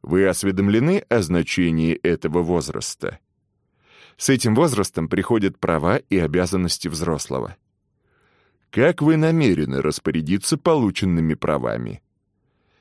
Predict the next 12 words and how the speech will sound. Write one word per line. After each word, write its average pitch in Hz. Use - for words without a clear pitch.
"Я 135
хотел 135
бы 110
стать 107
учеником 98
одной 117
из 104
верховных 98
гильдий". 73
"А 98
какой 160
именно? 78